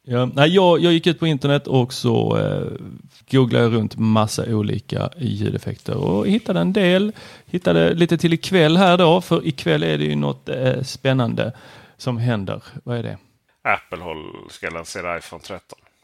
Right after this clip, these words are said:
Speaker 1: Alltså, har du någonsin varit med om en tröttare, eh, lansering? Alltså inför?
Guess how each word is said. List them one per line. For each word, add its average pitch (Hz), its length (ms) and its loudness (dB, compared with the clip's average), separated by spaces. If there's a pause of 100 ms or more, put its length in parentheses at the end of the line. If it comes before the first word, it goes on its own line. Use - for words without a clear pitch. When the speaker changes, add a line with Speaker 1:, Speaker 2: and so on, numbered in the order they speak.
(160)
Speaker 1:
Alltså, 165 220 4
har 160 440 0
du 147 520 2 (340)
någonsin 143 1300 0 (440)
varit 135 600 2
med 143 500 0
om 117 280 -2
en 117 200 0 (140)
tröttare, 127 1500 -2 (460)
eh, 101 220 0
lansering? 113 640 0 (360)
Alltså 139 220 2
inför? 139 680 2